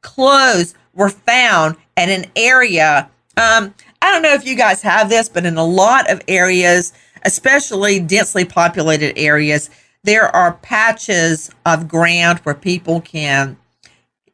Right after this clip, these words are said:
plant a garden. They can have a, a, a structure there. That is what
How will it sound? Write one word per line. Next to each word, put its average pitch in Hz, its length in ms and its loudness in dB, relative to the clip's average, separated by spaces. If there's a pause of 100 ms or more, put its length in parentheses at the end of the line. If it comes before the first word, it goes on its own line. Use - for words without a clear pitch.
(260)
plant 175 580 -2
a 156 80 2
garden. 175 720 0 (220)
They 160 180 0
can 151 200 -4
have 143 840 0
a, 131 400 -2
a, 131 300 0
a 139 80 0
structure - 760 -2
there. 190 580 2 (380)
That 240 460 0
is - 180 -2
what 240 300 0